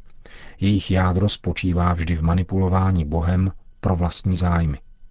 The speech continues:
v přikládání větší důležitosti úspěchu či materiálním dobrům. Pokušitel je záludný, neponouká přímo ke zlému,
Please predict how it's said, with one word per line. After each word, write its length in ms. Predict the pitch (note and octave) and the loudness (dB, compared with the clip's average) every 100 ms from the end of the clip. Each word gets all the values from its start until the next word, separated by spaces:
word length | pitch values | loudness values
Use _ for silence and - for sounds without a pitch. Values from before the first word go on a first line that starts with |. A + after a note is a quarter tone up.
| - - - | -20 -20 -20
v 100 | - | -14
přikládání 840 | - G#2 - G#2+ G#2+ G#2 G#2+ G#2+ F#2+ | -2 -2 2 4 6 6 6 6 4
větší 360 | F#2 G2+ - | 2 2 0
důležitosti 680 | E2 F2+ F2 E2 F2 - - - | 0 2 2 0 -2 -4 -8 -4
úspěchu 680 | F2+ - - F#2 - F2 - - - | -4 -4 -2 -2 0 -4 -4 -14 -8
či 160 | - | -2
materiálním 680 | F2 E2 F2 E2 D#2+ D#2+ E2 | 0 0 0 0 0 2 0
dobrům. 480 | D#2+ E2 D#2+ D2 D2 - - - - - - - - - - - | 0 0 0 -2 -4 -6 -16 -20 -20 -18 -16 -18 -20 -20 -20 -10
Pokušitel 640 | - - B2 - A#2 A#2 A#2 | -4 -2 -2 -2 0 2 4
je 120 | A#2 | 4
záludný, 680 | G#2+ G#2 G2 D#2+ D2+ C#2+ - - - - - - - | 4 4 2 2 0 -2 -6 -14 -20 -20 -20 -18 -4
neponouká 760 | F2+ F#2+ A#2+ G2 D#2+ - D2+ D2 | -2 0 2 2 0 -2 -4 -4
přímo 380 | - F#2+ F#2+ D#2 | -4 -2 0 0
ke 160 | - E2 | -2 0
zlému, 440 | E2+ E2 E2+ D#2+ | 2 2 2 0